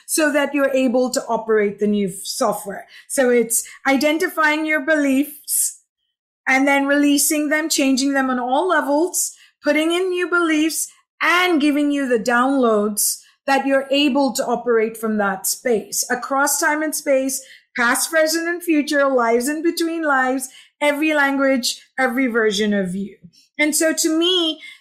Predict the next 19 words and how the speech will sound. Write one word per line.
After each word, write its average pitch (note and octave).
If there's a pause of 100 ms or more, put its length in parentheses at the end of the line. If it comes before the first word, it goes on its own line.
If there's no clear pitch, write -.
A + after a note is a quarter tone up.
(180)
that D4
healing D#4+
modality B3+
really B3+
resonated G3
with F3+
me. F3+
I've F#3
done A#3
Reiki. A3+ (280)
I've A#3
done C4+
different B3
healing B3
modalities. G#3
If G3
you're A3+
a C4
healer, C#4